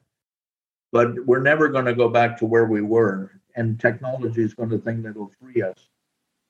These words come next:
from falling back to where we were. It's, uh,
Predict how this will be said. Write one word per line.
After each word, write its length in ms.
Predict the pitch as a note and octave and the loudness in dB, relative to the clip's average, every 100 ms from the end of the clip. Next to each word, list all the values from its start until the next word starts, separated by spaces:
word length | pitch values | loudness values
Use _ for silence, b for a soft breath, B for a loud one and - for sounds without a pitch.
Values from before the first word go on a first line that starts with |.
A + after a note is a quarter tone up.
| _ _ _ | _ _ _
from 240 | A2 G2 | 0 4
falling 420 | B2 B2 A#2 G2+ | 4 4 4 2
back 280 | F#2 F#2 - _ - | 2 0 -4 _ -4
to 60 | |
where 200 | G2+ G2+ | -2 -4
we 160 | G2 F#2+ | -2 -2
were. 340 | F#2+ F#2+ F2+ _ _ _ _ _ - | -2 -2 -8 _ _ _ _ _ -6
It's, 320 | G2 - | -6 -6
uh, 40 | - | -2